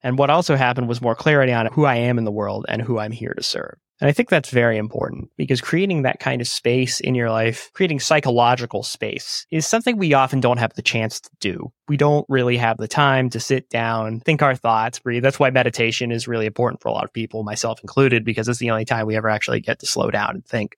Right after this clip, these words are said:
When we're leaving space in our lives, when we drop the assumptions that we've been making about ourselves, that we've been holding on to from childhood, we allow for more authentic self-expression.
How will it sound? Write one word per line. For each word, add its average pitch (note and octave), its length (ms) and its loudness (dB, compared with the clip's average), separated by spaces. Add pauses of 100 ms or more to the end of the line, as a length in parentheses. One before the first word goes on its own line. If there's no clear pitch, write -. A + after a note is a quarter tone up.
(120)
When D#3 300 2
we're D#3 400 4
leaving F#3 380 0
space - 440 2
in C3 80 4
our A2 140 2
lives, A2 280 0
when C#3 120 4
we C3+ 180 4
drop C3+ 460 2
the C#3+ 140 0
assumptions A2+ 840 -4
that A2 320 -6
we've B2+ 300 -6
been A2 220 2
making A2+ 420 2
about A#2 380 2
ourselves, - 920 0
that B2 100 -2
we've B2+ 140 0
been C3 100 0
holding D3+ 400 2
on A#2 240 2
to G2+ 160 -10
from G2 140 -16
childhood, G#2+ 640 -4
we B2 380 2
allow F3+ 600 4
for C3 800 4
more F3+ 220 4
authentic D3 380 0
self-expression. - 640 -4